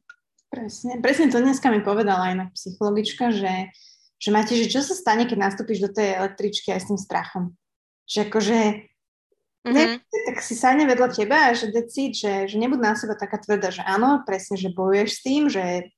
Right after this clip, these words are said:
Speaker 1: hej, niekedy proste som mindfulness a úplne si idem, mám myšlienky a Peťo Podlesný mi pomáha a počítam semafory, hej.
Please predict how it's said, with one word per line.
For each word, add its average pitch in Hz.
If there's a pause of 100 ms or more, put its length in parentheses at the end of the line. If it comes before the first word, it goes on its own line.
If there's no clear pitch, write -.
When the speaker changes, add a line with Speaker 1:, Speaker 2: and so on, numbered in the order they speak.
(420)
Speaker 1:
hej, 202
niekedy 190
proste 185
som 180 (100)
mindfulness 214
a 185
úplne 190
si 196 (160)
idem, 220
mám 185
myšlienky 214
a 175
Peťo 233
Podlesný 220
mi 208
pomáha 208
a -
počítam 220
semafory, 220
hej. 220